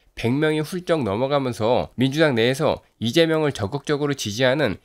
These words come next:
비명계 의원들은 과반조차도 되지 못하고 있는 상황이고 이재명이 당대표로 취임을 한 후에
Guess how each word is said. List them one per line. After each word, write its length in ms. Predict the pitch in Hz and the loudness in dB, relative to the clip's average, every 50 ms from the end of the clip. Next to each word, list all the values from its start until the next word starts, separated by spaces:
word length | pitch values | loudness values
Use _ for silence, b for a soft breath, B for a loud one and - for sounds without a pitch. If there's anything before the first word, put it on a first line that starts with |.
| _ _ | _ _
비명계 480 | - - 127 139 156 156 156 160 156 147 | -6 -4 0 0 2 2 2 2 0 0
의원들은 540 | 120 107 120 127 131 120 143 151 139 107 92 b b b _ | 0 0 -2 -2 -2 -2 0 0 0 0 -2 b b b _
과반조차도 800 | - - - 113 113 135 151 151 156 143 143 135 - 160 143 139 | -12 -4 -2 0 2 2 2 2 0 -2 -4 -6 -4 -4 -4 -2
되지 220 | 131 127 123 120 120 | -2 -4 -2 -2 -4
못하고 500 | 87 98 101 - - - 160 147 151 151 | -4 -6 -6 -8 -6 -6 -6 -2 -2 -2
있는 160 | 147 143 139 | -2 -2 -4
상황이고 680 | 131 143 135 131 127 123 120 120 151 151 117 78 - 90 - _ _ | -4 -2 -2 -2 -2 -2 -2 2 2 2 2 2 0 -6 -14 _ _
이재명이 540 | - 110 120 147 170 170 170 165 170 170 165 | -4 -2 2 4 4 4 4 2 2 2 0
당대표로 640 | - - 110 110 127 151 151 - 170 160 151 151 151 | 0 -2 -2 -2 0 -2 -2 -2 -2 -2 -2 -2 -2
취임을 420 | - - - 202 185 180 175 165 | -4 -4 -4 -2 -2 0 0 0
한 140 | 160 180 170 | 0 -2 -4
후에 500 | 170 - - 196 156 151 143 101 82 b | -6 -6 -4 -2 0 0 0 0 -2 b